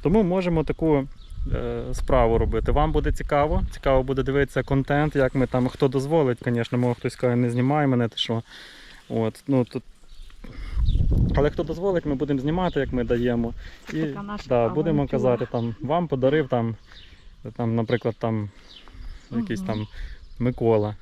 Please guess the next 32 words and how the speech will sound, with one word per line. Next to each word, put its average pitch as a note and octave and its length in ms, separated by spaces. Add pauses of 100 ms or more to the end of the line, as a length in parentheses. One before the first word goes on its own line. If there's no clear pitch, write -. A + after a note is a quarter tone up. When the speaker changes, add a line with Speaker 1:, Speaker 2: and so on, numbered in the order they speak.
Speaker 1:
чи - 120
ще A2+ 200
там A2 160 (100)
хтось. A2+ 220 (680)
От. A#2 180 (520)
І G3+ 120
все, - 280 (240)
будемо C#3 380
розказувати. B2+ 640
Speaker 2:
Я A3 100
Speaker 1:
Дум- F#3 80
Speaker 2:
думаю, C#4 300
що C4+ 120
всі C#4+ 240
три C#4 200
сторони B3+ 540 (140)
будуть B3 300
в A3 60
захваті, F3 480
правда? G3+ 260 (560)
І G#3+ 60
тим, C4 220
кому G3 280
дарують, C4+ 340 (300)
і A3 80
той, C4 240
хто A#3+ 340 (1000)
комусь G#3+ 380
зробив A3+ 280
такий A#3+ 420 (180)
подарок, G#3+ 520 (100)
Speaker 1:
Да. G#2+ 260